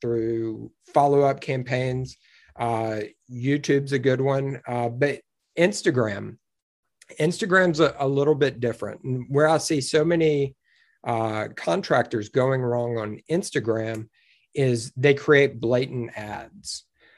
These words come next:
Uh, you'll, you'll scroll through and you'll see twenty percent off, uh, springtime painting or something. You know, when, when they hit that desperation point in,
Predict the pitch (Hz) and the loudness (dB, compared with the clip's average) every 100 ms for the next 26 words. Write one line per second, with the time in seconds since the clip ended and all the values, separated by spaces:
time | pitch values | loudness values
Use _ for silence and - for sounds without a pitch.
0 | _ - 120 117 113 110 110 107 113 - | _ 0 2 4 2 0 -2 -4 -8 2
1 | 147 147 147 131 - 165 165 151 160 147 | 4 4 2 -2 0 4 6 6 6 6
2 | 139 131 - 139 131 123 - - - 170 | 4 0 2 2 2 -2 -10 -14 0 2
3 | 160 160 135 151 139 127 123 120 - _ | 2 0 -2 -2 0 2 0 -2 -6 _
4 | _ _ _ - - 127 - 151 143 135 | _ _ _ -16 -12 -12 0 2 2 2
5 | 127 117 110 101 98 98 98 - 208 - | 0 0 -4 -6 -8 -10 -12 -14 -16 -18
6 | - 120 131 131 117 110 120 117 98 123 | -16 -16 -12 -6 -6 -2 -2 -4 -4 -2
7 | 120 120 170 170 139 - 143 131 165 151 | -2 0 4 6 4 2 -6 4 4 4
8 | - 143 139 139 143 131 151 147 139 131 | 2 6 6 4 -4 0 0 0 -4 -6
9 | 131 | -6